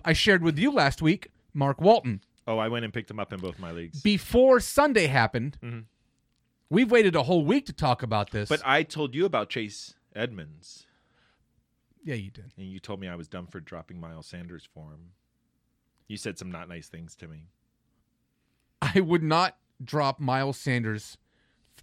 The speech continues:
Speaker 1: permanently for Chase for one week. And then, you big
Speaker 2: <laughs>
Speaker 1: dumb monkey, you pick up Chase
Speaker 2: <laughs> Yeah.
Speaker 1: and you kept him on your bench.
Speaker 2: Yeah.
Speaker 1: You traded for a guy.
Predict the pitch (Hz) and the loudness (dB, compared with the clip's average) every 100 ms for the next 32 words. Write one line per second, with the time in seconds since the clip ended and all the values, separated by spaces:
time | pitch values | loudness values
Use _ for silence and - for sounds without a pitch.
0 | _ - 226 190 127 101 101 95 - _ | _ 0 2 2 0 -2 -4 -4 -8 _
1 | _ _ - 147 120 - 160 151 - 143 | _ _ -4 -4 -2 0 0 0 -2 -4
2 | 117 127 120 120 98 - _ _ - 175 | 0 0 0 -2 -6 -10 _ _ -2 2
3 | 180 151 269 277 156 151 - - 170 151 | 2 6 8 8 4 -2 -6 -4 -2 0
4 | 180 233 208 131 208 214 196 190 160 113 | 6 6 6 2 4 4 6 4 4 -2
5 | 95 _ _ _ _ _ _ _ - 180 | -8 _ _ _ _ _ _ _ -2 4
6 | - 302 339 311 - 180 202 - - - | 6 6 4 2 4 4 4 -4 -14 -20
7 | - 127 - 120 90 - _ _ - 302 | -20 -20 -16 -12 -12 -14 _ _ 2 4
8 | 320 - 349 359 320 277 240 202 180 403 | 4 6 6 6 4 6 6 6 6 6
9 | 453 - - - 101 95 92 92 92 _ | 6 4 -4 -4 -4 -4 -4 -6 -10 _
10 | _ _ _ _ _ _ _ _ 233 370 | _ _ _ _ _ _ _ _ 6 6
11 | 370 - 330 359 370 - 381 381 320 196 | 6 4 6 6 4 6 6 8 8 6
12 | 127 180 | 4 0